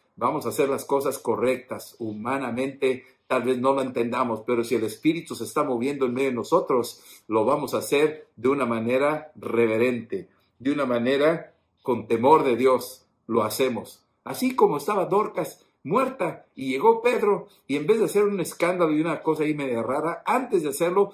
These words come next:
sacó a la gente, cerró la puerta y con temor y reverencia se humilló ante Dios y dijo, "Señor, quiero conocer tu voluntad. Quiero usar mi fe inconmovible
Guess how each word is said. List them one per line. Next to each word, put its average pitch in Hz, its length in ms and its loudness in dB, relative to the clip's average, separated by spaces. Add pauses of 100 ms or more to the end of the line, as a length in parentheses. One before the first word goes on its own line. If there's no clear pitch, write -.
sacó - 380 -2
a - 20 4
la 151 100 -2
gente, 160 480 -4 (120)
cerró 131 360 0
la 135 180 -4
puerta 156 480 0 (200)
y 113 140 -12
con 98 240 -14
temor 135 540 -2
y 123 140 -8
reverencia 101 800 -6 (300)
se - 180 -14
humilló 98 360 -6
ante 131 260 -4
Dios 151 460 -4 (160)
y 110 40 -8
dijo, 107 220 -8
"Señor, 120 520 -8 (300)
quiero 135 380 -2
conocer 113 580 -8
tu 117 120 -4
voluntad. 98 520 -12 (380)
Quiero 139 240 -4
usar 131 320 -6
mi 113 140 -8
fe 131 400 -6
inconmovible 131 960 -4